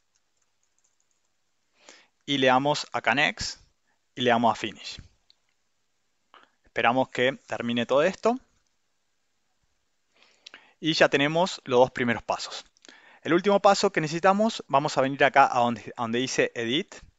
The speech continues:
Luego vamos a venir acá a la parte donde dice Settings. Y vamos a hacer lo siguiente. Esperamos que acá termine esto de, de cargar.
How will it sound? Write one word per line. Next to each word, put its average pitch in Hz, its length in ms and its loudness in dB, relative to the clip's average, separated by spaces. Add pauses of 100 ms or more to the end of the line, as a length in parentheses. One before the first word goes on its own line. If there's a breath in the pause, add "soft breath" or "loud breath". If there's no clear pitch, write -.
(1500 soft breath)
Luego 151 340 4
vamos 135 320 2
a 131 60 4
venir 127 240 0
acá 127 140 4
a - 20 4
la 123 140 4
parte 123 240 2
donde 113 180 0
dice 120 220 -6
Settings. 175 640 -4 (1300 soft breath)
Y 175 320 -4 (560)
vamos 139 220 2
a - 20 6
hacer 127 160 6
lo 123 80 -2
siguiente. 107 320 -6
Esperamos 120 380 -6
que 120 80 0
acá 123 220 2
termine 120 480 -2
esto 120 260 0
de, 107 240 -2 (100)
de 110 160 -14
cargar. 147 460 -2